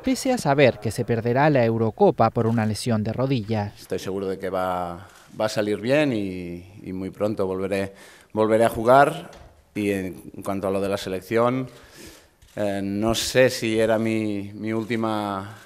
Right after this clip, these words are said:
Speaker 2: Eurocopa, pero bueno, si tengo una cosa clara es que me quiero retirar en el campo y no en, en un quirófano.
Speaker 1: Aunque se perderá la final de la Copa del Rey y la Eurocopa, aún confía en alcanzar el centenar de partidos con la roja.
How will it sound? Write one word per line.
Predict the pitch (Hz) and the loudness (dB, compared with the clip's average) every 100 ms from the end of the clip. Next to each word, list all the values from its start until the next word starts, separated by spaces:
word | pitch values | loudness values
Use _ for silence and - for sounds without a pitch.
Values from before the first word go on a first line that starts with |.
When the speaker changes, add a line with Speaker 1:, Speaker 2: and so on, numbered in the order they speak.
| - | -10
Speaker 2:
Eurocopa, | 107 110 110 135 139 139 147 - - - _ | -4 -2 4 4 6 4 2 -14 -20 -20 _
pero | 104 101 | -2 0
bueno, | 101 95 | 0 -2
si | - 98 | -8 -8
tengo | 104 | -4
una | 110 104 | -4 -2
cosa | 107 107 | -4 -4
clara | 98 107 113 | -2 0 0
es | 104 | 0
que | - | -4
me | 95 | -8
quiero | 90 95 | -6 -6
retirar | 95 95 95 95 | -6 -6 -4 -2
en | |
el | 95 | -4
campo | 92 95 95 | -8 -8 -4
y | 98 | -6
no | 95 92 90 | -6 -10 -10
en, | 87 85 87 _ - | -12 -14 -18 _ -14
en | 92 | -12
un | 90 | -10
quirófano. | 92 92 82 - - | -10 -12 -14 -18 -20
Speaker 1:
Aunque | - 113 113 | -4 -4 -2
se | - | -4
perderá | 123 113 113 120 139 | 0 2 4 4 4
la | 120 | 4
final | 123 123 143 | 2 2 2
de | 147 | 4
la | 120 | 2
Copa | - 147 151 | 2 4 6
del | 120 | 4
Rey | 110 170 135 117 - | 4 2 2 0 -6
y | 110 | 0
la | 110 | 2
Eurocopa, | 113 110 107 143 156 160 160 - - - | 2 2 2 2 2 4 2 0 -14 0
aún | 240 | 0
confía | 269 254 - 160 | 4 2 2 0
en | 107 | 2
alcanzar | 104 113 104 165 165 | 0 -2 2 2 2
el | 226 254 | 2 2
centenar | 240 208 139 143 143 | 2 2 4 4 4
de | 120 | 2
partidos | 110 110 117 107 104 - - - | 0 0 -2 0 -2 -6 -10 2
con | 135 | 4
la | 175 | 6
roja. | 175 101 - 101 | 4 2 0 -6